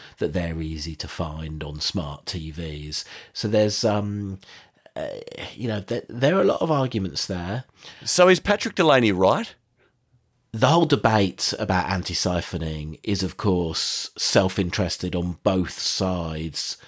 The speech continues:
Speaker 1: But Foxtel's Patrick Delaney does have a point.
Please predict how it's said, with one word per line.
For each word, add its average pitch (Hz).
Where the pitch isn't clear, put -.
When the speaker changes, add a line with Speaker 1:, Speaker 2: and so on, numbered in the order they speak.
Speaker 1:
But 113
Foxtel's 101
Patrick -
Delaney 98
does 135
have 92
a 92
point. 98